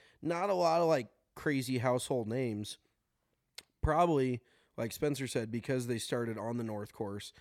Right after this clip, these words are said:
Me personally, I think, and I was just chirping my ass off, but if you're List and Rahm coming in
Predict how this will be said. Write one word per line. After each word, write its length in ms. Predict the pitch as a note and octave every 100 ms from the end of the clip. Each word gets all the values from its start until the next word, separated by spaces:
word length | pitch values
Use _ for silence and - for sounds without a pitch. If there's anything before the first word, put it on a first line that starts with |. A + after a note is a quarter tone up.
| - _ -
Me 160 | D#3
personally, 680 | E3+ D3+ D3+ F3+ F3 F3 F#3+ -
I 140 | B2+
think, 500 | C3+ D#3 B2+ - - _ _ _ _ _ _ -
and 240 | B2 A2
I 120 | A2+
was 120 | A2+
just 260 | G#2 A#2 - _ _
chirping 420 | - C3 B2 B2+
my 140 | A2+ G#2+
ass 340 | C3 D#3+ -
off, 380 | G#2+ G#2 A#2 - _ _ _ _ -
but 600 | A#2 C3+ A#2 A2 - - _ -
if 180 | C3 -
you're 380 | D3+ E3+ D#3+ C#3+
List 600 | A#2+ B2 C#3 E3 - D3+
and 120 | A2
Rahm 600 | F#2+ G2+ A#2 C3 D#3 F#3 _ _ _ _ _ _ _ -
coming 320 | E3 D3+ C#3+
in 460 | C#3 C3+ C3+ B2+